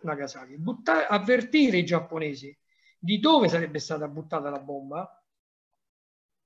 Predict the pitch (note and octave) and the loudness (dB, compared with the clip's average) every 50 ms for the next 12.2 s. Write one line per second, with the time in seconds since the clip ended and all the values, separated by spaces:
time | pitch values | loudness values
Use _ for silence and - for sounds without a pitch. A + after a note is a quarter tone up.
0 | _ _ _ _ - G3 A3 C4+ D4+ C#4+ C4 A#3 A#3 A#3 A#3+ B3 A3 - C4 A#3 | _ _ _ _ 0 2 2 2 2 2 2 4 6 6 6 6 6 6 4 6
1 | E3+ D#3 D3 - F3 F3+ F3 - C4+ C#4 C4+ C#4+ C#4 A#3 - - A3+ A3+ A3 A3+ | 6 4 2 2 -2 -4 0 2 4 4 4 4 0 0 0 0 2 2 2 2
2 | A3 F3 B3 C#4 C#4 C4 G#3+ A#3 C#4 B3 G#3+ E3 D3+ C#3+ F3 G3+ G#3 A3 G3+ G3+ | 2 2 2 2 2 2 2 0 0 0 0 -2 -2 -2 0 2 4 4 4 4
3 | F3 A3+ A3+ A3+ B3+ C4 C#4+ C4+ - A#3 A3+ - A#3 B3+ A#3+ A#3 - B3 A#3 G#3 | 4 2 2 2 2 2 2 2 2 0 0 2 4 2 2 4 4 4 4 6
4 | F#3 F3 F3 F#3+ G3+ - A#3+ C4 C4 G3+ E3+ A3 A3+ A3+ A3 G#3+ F#3 D#3+ C#3+ C#3 | 6 4 2 2 0 0 0 0 0 0 2 2 4 4 4 4 4 2 0 -2
5 | C#3 E3+ A#3 C4+ - - - - - - D#3+ C#3+ D3 C#3 - - F#3+ F#3+ - - | -2 -2 -2 -2 -4 -6 -12 -16 -10 -8 -6 -6 -6 -6 -6 -8 -8 -8 -8 -4
6 | E3 D#3+ C#3+ - - - - - - _ - - - D3+ C#3 - F#3 E3 D3+ C#3 | -4 -4 -4 -4 -8 -20 -20 -20 -20 _ -10 -6 -4 -4 -2 0 2 2 2 2
7 | B2+ C#3+ C#3 - D#3 D#3 E3 F3 F#3+ G3+ G3+ F#3 E3 - D#3+ D#3 D#3 D3+ D3+ C#3 | 0 -4 -6 -6 -4 -2 0 2 4 4 4 2 0 -2 -2 -2 -2 -2 -4 -6
8 | C#3 D#3+ F3 E3 C3+ D3 D3+ D3+ D3+ D3+ D#3 D3+ E3+ D#3+ D#3 F3 G#3 G#3 B3 A#3+ | -4 -4 -4 -4 -4 -6 -6 -6 -6 -6 -4 -2 -2 -2 -2 -2 -4 -2 -2 0
9 | A#3 C4+ D4 C#4+ C#4+ D4 D#4 C#4+ - D4 D4 - C#4 C#4 C4+ C4 C4+ C4+ C4 A3+ | 2 2 2 2 2 0 0 2 2 2 2 2 4 4 4 4 4 4 4 4
10 | A#3+ C4 G#3+ A#3 A3+ A3+ A#3 A#3 A3+ A#3+ A#3 - - A3+ A3+ A#3 A#3 A3 A3 A3 | 4 4 4 4 4 4 4 4 2 0 -2 -4 -4 -4 -2 0 0 2 2 2
11 | G#3+ G#3+ G3+ - - G#3 G3+ G3+ G3+ - - F3+ F#3 F3+ E3+ E3+ D#3+ - - C3 | 0 0 -2 -2 -2 -2 -2 -2 -2 -4 -4 -6 -4 -4 -4 -4 -6 -8 -12 -18
12 | B2 - _ | -18 -20 _